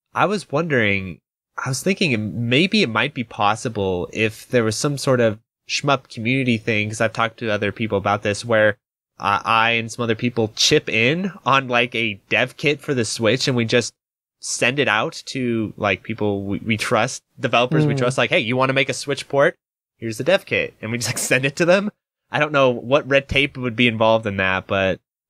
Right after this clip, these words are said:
Speaker 1: I could see that being, you know, and there's no publishing deal or anything like that. It's just, like, a community thing. It's like, "Oh, you wanna use our
Speaker 2: Hmm.
Speaker 1: community dev kit? Here you go. We'll send it to you."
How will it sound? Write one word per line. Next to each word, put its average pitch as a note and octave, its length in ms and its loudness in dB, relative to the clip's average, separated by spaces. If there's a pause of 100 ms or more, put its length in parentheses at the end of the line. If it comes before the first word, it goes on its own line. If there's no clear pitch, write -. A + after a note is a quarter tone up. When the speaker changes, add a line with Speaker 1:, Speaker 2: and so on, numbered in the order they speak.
Speaker 1:
I - 140 -2
could B2+ 160 -4
see D3 140 0
that B2 240 0
being, G#2+ 600 -2
you G3 80 2
know, C3+ 120 4
and A2 100 2
there's A#2 140 0
no A#2+ 180 2 (320)
publishing G2+ 520 -2
deal G#2+ 220 0
or A2 60 2
anything B2 240 -2
like B2 200 -2
that. C3+ 160 0
It's A2 100 -8
just, - 60 -4
like, A2 140 0
a A2 60 -2
community A#2 480 0
thing. G2+ 260 -2
It's F#2+ 100 -6
like, G2 100 0
"Oh, A#2+ 40 2
you A#2 140 0
wanna A#2 200 2
use C3 160 2
our G#2+ 80 2
Speaker 2:
Hmm. - 60 -4
Speaker 1:
community A2+ 480 0
dev B2 260 2
kit? A2+ 320 -2
Here A2 160 -6
you A#2+ 100 2
go. E3+ 160 4
We'll G2+ 140 0
send C#3 200 -4
it - 100 -4
to - 80 -8
you." E2 140 -4